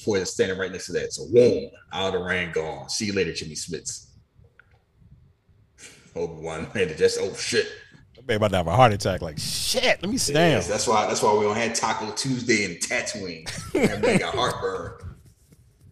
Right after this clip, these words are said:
Speaker 1: I felt a great disturbance in the force. Your voice is suddenly crying terror. They died. With suddenly silence. Something terrible is happening. Uh, don't worry. Go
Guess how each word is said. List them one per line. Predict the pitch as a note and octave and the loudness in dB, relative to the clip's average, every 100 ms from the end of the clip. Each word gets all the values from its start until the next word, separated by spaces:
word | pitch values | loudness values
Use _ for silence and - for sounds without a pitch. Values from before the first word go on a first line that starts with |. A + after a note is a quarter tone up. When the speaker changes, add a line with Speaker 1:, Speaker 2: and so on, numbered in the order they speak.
| _ _ _ _ _ _ - - | _ _ _ _ _ _ -20 -20
Speaker 1:
I | - | -20
felt | - D#2+ | -8 -8
a | - | -8
great | - D#2 | -12 -14
disturbance | - - F2 - - | -12 -8 -6 -6 -8
in | D2 | -16
the | |
force. | - F2+ F2+ - - - - | -16 -10 -8 -8 -14 -16 -16
Your | E2+ E2 D#2+ | -14 -12 -10
voice | E2+ - | -6 -6
is | - | -4
suddenly | - - - | -6 -6 -6
crying | E2 D#2+ D#2+ | -8 -8 -4
terror. | F#2+ E2+ | -2 4
They | G#2+ - | 4 4
died. | - A#2+ D3+ F3+ F3 C#3+ G2 - - - - - - - - - - _ _ _ _ - - - - | 4 8 10 10 10 8 4 0 -6 -12 -20 -20 -18 -16 -16 -18 -20 _ _ _ _ -10 -10 -18 -14
With | - - | -10 -6
suddenly | - G2 - | -4 -4 -6
silence. | - - F#2 C3+ - - - - - | -4 -2 0 -2 -4 -12 -18 -18 -18
Something | - - - - - | -12 -12 -12 -20 -6
terrible | - G2+ E2 | 0 0 0
is | - | -6
happening. | F2 B1+ - - - - _ _ - - - | -4 -6 -10 -18 -20 -20 _ _ -20 -20 -8
Uh, | E2+ - F#2 | -6 -6 -8
don't | D#2+ | -8
worry. | D2 C2+ C#2 - - _ - - - | -8 -6 -8 -10 -20 _ -20 -20 -12
Go | - | -8